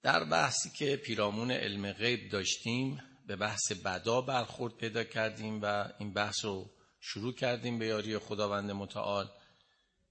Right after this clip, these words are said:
و مطالبی رو پیرامون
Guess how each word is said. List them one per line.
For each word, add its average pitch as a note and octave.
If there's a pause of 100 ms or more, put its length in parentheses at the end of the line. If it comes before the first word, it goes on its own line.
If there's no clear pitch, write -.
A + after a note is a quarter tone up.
(180)
و G2 (680)
مطالبی G2+
رو C#3+
پیرامون A2